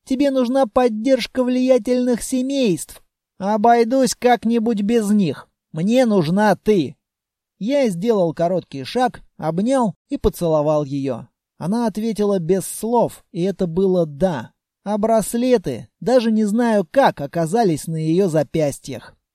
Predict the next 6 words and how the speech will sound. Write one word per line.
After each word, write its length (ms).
Полагаю, 800
это 240
та 180
самая 500
ведьминская 840
магия. 720